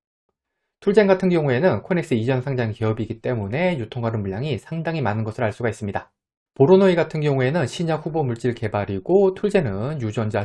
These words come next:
교정 치료제 업체, 한마디로 말해서 바이오 기업이죠. 이렇게 비슷한 시총 규모의 기술 특례 상장하는 바이오 기업인 보로노이와 툴젠은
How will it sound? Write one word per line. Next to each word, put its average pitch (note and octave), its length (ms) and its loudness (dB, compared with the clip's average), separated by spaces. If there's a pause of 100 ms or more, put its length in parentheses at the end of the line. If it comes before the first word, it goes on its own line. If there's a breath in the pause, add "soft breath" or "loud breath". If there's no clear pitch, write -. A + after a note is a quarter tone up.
(120)
교정 G#2+ 340 -4
치료제 F#3 540 2
업체, - 380 -8 (320 soft breath)
한마디로 E3+ 360 2
말해서 G#2+ 720 4
바이오 C3+ 380 0
기업이죠. G2 600 -4 (360 soft breath)
이렇게 C3+ 260 2
비슷한 C#3 320 -2
시총 F3+ 380 -4
규모의 C#3 600 0
기술 A2 300 -4
특례 A2+ 300 -4
상장하는 C3 720 -2
바이오 B2+ 320 2
기업인 A#2+ 380 0 (320 soft breath)
보로노이와 B2+ 800 2
툴젠은 F3+ 580 0